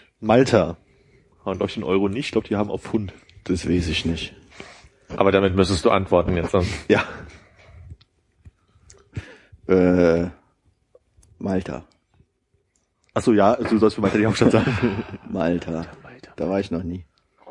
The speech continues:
Speaker 2: Maltesien.
Speaker 3: Malta City.
Speaker 1: <laughs> Valletta.
Speaker 4: Ah.
Speaker 2: Valletta.
Speaker 3: Da hättest du jetzt sagen können, denk an ein Eis oder so. <laughs>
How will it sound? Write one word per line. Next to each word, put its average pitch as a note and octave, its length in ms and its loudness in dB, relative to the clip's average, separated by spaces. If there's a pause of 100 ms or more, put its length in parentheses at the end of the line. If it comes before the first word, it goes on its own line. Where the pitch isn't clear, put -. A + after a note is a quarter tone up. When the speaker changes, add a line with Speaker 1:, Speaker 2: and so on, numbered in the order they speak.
(2000)
Speaker 2:
Maltesien. - 1500 -2
Speaker 3:
Malta F#2 360 -8
City. - 440 -6 (500)
Speaker 1:
<laughs> - 440 -4
Valletta. G2 500 -2 (140)
Speaker 4:
Ah. C#3 360 0 (560)
Speaker 2:
Valletta. G2+ 840 -2
Speaker 3:
Da C3+ 60 -4 (100)
hättest B2+ 180 2
du G#3 40 6
jetzt G3 160 4
sagen E3 240 2
können, D3+ 140 -2
denk C#3+ 160 0
an A#2+ 260 -4
ein - 40 -12
Eis E2 400 -8
oder F2 240 -4
so. G2+ 100 2
<laughs> G2 40 -2